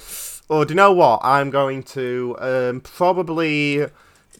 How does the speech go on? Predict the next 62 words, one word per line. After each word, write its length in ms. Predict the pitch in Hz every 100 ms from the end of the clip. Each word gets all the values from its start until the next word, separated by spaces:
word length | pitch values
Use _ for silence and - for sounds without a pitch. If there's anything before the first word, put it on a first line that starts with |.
| _
take 220 | - 160 147
more 180 | 143 139
time 220 | 143 131
to 60 |
think 160 | 147 135
about 160 | 127 117
this, 140 | 117
and 60 | 123
then 80 |
I'll 120 | 123 123
write 140 | 120
an 60 | 120
article 460 | 120 117 - 107
on 180 | 107 107
it, 140 | 107
which 180 | 113 110
you 60 | 120
will 80 | 120
be 80 | 139
able 120 | 139
to 80 | -
find 300 | 185 175 110
on 60 | 98
the 60 |
sportsblitzblog 680 | - 113 95 107 - 110 98
dot 140 | 104 98
wordpress 360 | 101 - 101
dot 140 | 98 -
com. 160 | 104
It'll 140 | 120 127
literally 340 | 135 - 110
just 160 | 107 -
be 60 |
the 80 | 104
team 300 | - 107 101
name. 300 | 95 92 95 _ _ _
Um, 760 | 139 131 131 131 127 123 120 110 _ _ - - _ - - _ _ - -
Hmm, 400 | 175 170 147 113 -
yeah, 200 | 151 180
I, 200 | 160 151
I 40 | 175
don't 140 | 202
know, 120 | 196
'cause 140 | - 139
you 80 | 147
have 180 | 170
to 100 | -
have 100 | 165
something 260 | 147 151 139
relate-, 280 | 135 139 143 - _
you 80 | 202
have 120 | 240
to 80 | 247
have 220 | 220 170 -
something 180 | 170
to 100 | -
relate 260 | 151 151 151
to 80 | -
the 80 | 135
fact 240 | 131 -
it's 180 | 131 -
rainy 500 | 123 131 131 123